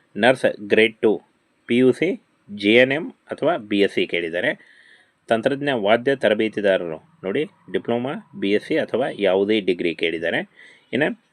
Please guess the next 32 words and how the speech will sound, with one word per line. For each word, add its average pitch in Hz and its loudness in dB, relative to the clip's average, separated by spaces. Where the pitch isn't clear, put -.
ತಂತ್ರಜ್ಞ 123 0
ಎಲೆಕ್ಟ್ರಿಕಲ್ 131 0
ತರಬೇತಿದಾರರು 107 0
ಮತ್ತು 104 -2
ತಂತ್ರಜ್ಞ 110 -4
ಯಾಂತ್ರಿಕ 117 -2
ತರಬೇತಿದಾರರು 95 0
ಈ 113 -4
ಎರಡೂ 117 2
ಹುದ್ದೆಗಳಿಗೆ 104 0
ಅರ್ಜಿ 90 -6
ಸಲ್ಲಿಸಲಿಕ್ಕೆ 87 -6
ಪಿ 123 2
ಯು 139 6
ಸಿ 117 0
ಅಥವಾ 104 0
ಡಿಪ್ಲೊಮಾ 104 -2
ಮಾಡಿರಬೇಕಾಗತ್ತೆ. 85 -2
ಪಿ 117 0
ಯು 123 6
ಸಿ 123 0
ಮಾಡಿದ್ರೂ 104 -2
ನೀವು 113 -2
ಅರ್ಜಿಗಳನ್ನ 95 -4
ಸಲ್ಲಿಸಬಹುದು 90 -4
ಹಾಗೂ 101 -2
ಡಿಪ್ಲೊಮಾ 98 -4
ಮಾಡಿದ್ರೂ 85 -8
ಕೂಡ 104 -4
ಈ 135 0
ಒಂದು 90 -4
ಹುದ್ದೆಗಳಿಗೆ 85 -4